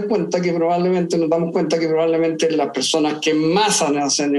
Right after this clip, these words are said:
uso de terape-, de terapeutas de todo tipo son gente que tiene los medios para hacerlo y que tienen lo material, pero, pero la respuesta, el sentido, no saben responder.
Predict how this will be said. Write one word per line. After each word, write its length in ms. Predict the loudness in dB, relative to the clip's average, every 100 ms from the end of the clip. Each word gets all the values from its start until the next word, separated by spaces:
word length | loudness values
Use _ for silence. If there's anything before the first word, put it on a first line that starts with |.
| 0
uso 220 | 0 2
de 80 | 2
terape-, 560 | 2 2 0 0 -4
de 160 | -4 -2
terapeutas 640 | 0 0 0 0 2 0
de 120 | 0 2
todo 200 | 0 0
tipo 240 | 0 0
son 240 | 0 0
gente 300 | 0 -2 -2
que 120 | -2 -2
tiene 300 | 0 0 0
los 140 | 0
medios 240 | 0 0 -2
para 80 | -4
hacerlo 420 | -4 -4 -6 -8 _ _ _ -2
y 80 |
que 120 | 0 0
tienen 560 | 2 2 2 2 2
lo 100 | 0
material, 680 | 0 0 0 2 2 0 -2 -4 -10 -14 -6
pero, 400 | -4 -2 -2 -2
pero 200 | -2 -2
la 160 | -2
respuesta, 380 | -4 -2 -4 -2
el 60 | -4
sentido, 760 | -2 -4 -4 -2 -2 -2 -6 -10 -20 _
no 80 | -2
saben 280 | 0 0 -2
responder. 480 | -2 -4 -4 -6